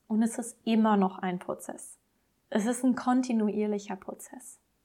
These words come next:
Aber wenn es etwas gibt, was dich runterzieht, dann denk an Vergebung. Weil vergeben tust du nicht für die andere Person, sondern vergeben tust du für dich.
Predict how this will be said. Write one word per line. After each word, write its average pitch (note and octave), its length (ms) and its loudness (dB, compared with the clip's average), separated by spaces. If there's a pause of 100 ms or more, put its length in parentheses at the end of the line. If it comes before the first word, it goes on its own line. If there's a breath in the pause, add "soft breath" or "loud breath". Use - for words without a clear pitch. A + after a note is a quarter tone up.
(140)
Aber A3 220 2
wenn A#3+ 100 4
es A#3 80 0
etwas A3+ 400 -2
gibt, C#4+ 220 0
was A3 160 -2
dich G#3 180 -6
runterzieht, A3+ 840 -2 (2000)
dann G#3+ 380 0 (760)
denk A3+ 320 2
an G#3 120 0
Vergebung. G3 680 -4 (1400)
Weil G#3 380 6 (240)
vergeben C4+ 460 0
tust C4 220 -2
du A3 60 0
nicht A3+ 220 0
für A3 80 0
die G#3 120 -2
andere G3 280 2
Person, F#3 640 -4 (560)
sondern G#3+ 320 0
vergeben G3+ 420 -2
tust G3+ 260 -8
du G3+ 60 -4
für F#3+ 120 -8
dich. - 340 -10